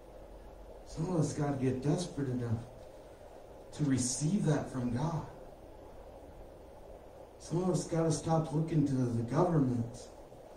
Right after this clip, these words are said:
the political party to be our rescuer.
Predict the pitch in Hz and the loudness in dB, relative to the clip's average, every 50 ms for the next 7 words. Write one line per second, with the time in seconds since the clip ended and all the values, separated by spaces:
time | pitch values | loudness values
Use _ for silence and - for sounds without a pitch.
0 | - - - - - - - - - - 123 139 156 160 160 156 - - - - | -16 -16 -14 -14 -12 -12 -12 -12 -10 -6 -2 2 4 4 4 4 2 0 -2 -4
1 | - - - 196 196 180 160 147 123 117 123 113 110 143 151 147 131 120 110 113 | -2 2 4 4 6 6 6 6 4 4 2 0 2 2 4 4 4 4 2 2
2 | 135 160 190 - - - - 139 139 127 113 101 98 | 0 0 0 -2 -6 -8 -6 -2 -2 0 0 0 0